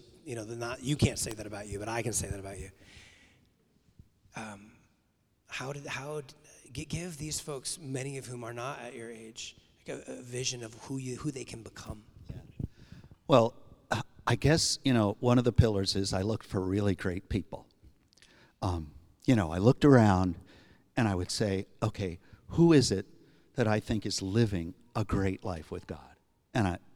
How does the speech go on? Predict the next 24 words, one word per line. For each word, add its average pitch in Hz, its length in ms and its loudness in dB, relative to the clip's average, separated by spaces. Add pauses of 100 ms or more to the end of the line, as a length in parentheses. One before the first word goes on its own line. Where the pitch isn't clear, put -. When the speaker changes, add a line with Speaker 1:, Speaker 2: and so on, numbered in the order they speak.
(100)
Speaker 2:
I 107 100 4
wanna 104 200 6
get 101 180 -2
to - 80 -2
know 90 260 0
you." 78 240 -8 (560)
And 127 100 10
in 117 60 8
fact, 131 400 8 (280)
in 127 100 8
my 127 160 6
case, 123 420 4 (160)
with 107 180 0
some 131 200 8
people, 113 280 6 (120)
I 127 80 10
wanna 107 200 6
compete - 540 2
with - 220 -8
you. - 200 -16 (880)
It - 40 4
would 131 80 6
be 139 140 12
like, 113 260 8